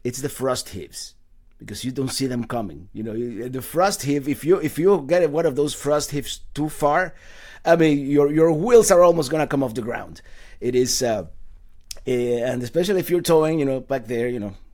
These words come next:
it's still, we lost a few screws here and there. It's an R V. It's, it's gonna happen. Uh, but, um, as far as the Alaska Highway, it's for the most part fine. The Top of the World,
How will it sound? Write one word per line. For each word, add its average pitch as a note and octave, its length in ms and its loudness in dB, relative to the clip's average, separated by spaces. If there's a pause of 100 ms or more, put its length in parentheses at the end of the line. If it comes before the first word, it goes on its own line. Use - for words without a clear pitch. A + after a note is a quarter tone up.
(280)
it's F#2 360 -12
still, C#4 240 2
we G3+ 160 0
lost F3+ 300 2
a E3+ 60 -4
few F#3 200 -2
screws E3+ 400 -2
here D#3 140 0
and C#3+ 160 0
there. D3 100 2
It's C#3+ 160 0
an C3+ 120 -4
R C3 100 -2
V. A#2+ 260 -4
It's, - 260 -10
it's G#2 140 -14
gonna A2 200 -6
happen. F2 400 -12 (840)
Uh, A2 440 -2
but, G2+ 560 -8
um, F#2 480 -10
as G#2+ 100 -8
far G#3 140 0
as B3 100 -2
the G3 120 2
Alaska E3+ 280 0
Highway, F3+ 600 0 (340)
it's - 380 -8 (240)
for C3 160 -8
the B2 60 -2
most C3+ 260 -4
part C3 200 -2
fine. C3+ 380 -4 (340)
The C3+ 180 -4
Top C4+ 260 2
of A#3+ 100 -2
the A#3 100 2
World, A3+ 520 2